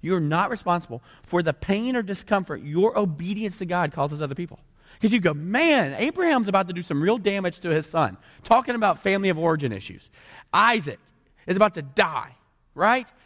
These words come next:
And even if he comes back to life, which, by the way, he's not gonna die, okay?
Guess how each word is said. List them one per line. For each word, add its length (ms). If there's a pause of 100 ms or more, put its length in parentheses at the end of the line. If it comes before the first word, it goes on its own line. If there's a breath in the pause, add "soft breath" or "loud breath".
(260 soft breath)
And 100
even 260
if 60
he 80
comes 200
back 120
to 60
life, 260
which, 180
by 120
the 80
way, 320 (240 soft breath)
he's 200
not 120
gonna 140
die, 220 (280)
okay? 160